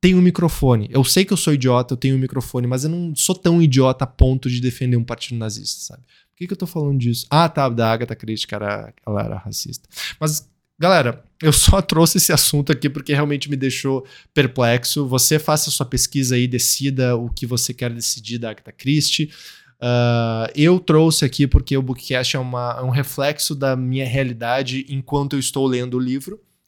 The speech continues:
Então, eu, eu soube disso e de-, decidi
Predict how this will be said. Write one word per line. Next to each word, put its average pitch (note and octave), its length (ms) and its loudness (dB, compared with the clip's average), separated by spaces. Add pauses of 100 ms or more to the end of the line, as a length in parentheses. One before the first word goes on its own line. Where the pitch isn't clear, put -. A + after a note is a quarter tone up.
(120)
Então, A#2+ 560 0 (340)
eu, A#2+ 300 -2
eu B2 320 0
soube C#3+ 500 2
disso C3 460 -2
e B2+ 120 0
de-, C#3+ 420 -2
decidi C3+ 600 0